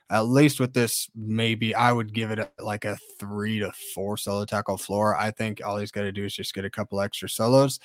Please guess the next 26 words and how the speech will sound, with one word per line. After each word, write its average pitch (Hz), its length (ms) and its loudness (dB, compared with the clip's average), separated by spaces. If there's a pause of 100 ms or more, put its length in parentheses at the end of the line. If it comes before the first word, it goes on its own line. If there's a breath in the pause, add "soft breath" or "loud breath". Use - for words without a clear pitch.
(300 loud breath)
and 98 160 -6
we 98 120 -4
hit 101 200 -4
this 90 240 -4
pretty 98 320 -6
easily. 87 460 -6 (260 soft breath)
So - 160 4
I 101 60 10
really 117 460 12
like 104 240 6
Fred 98 360 6
Warner 95 300 4
at 92 80 2
over 101 240 2
four 95 220 0
and 92 80 0
a 98 80 -2
half 92 120 -2
solo 90 280 0
tackles 90 460 -2
at 80 140 -2
minus 101 520 0
one 87 200 -4
fifty - 400 -12
this - 260 -8
week. 123 180 -10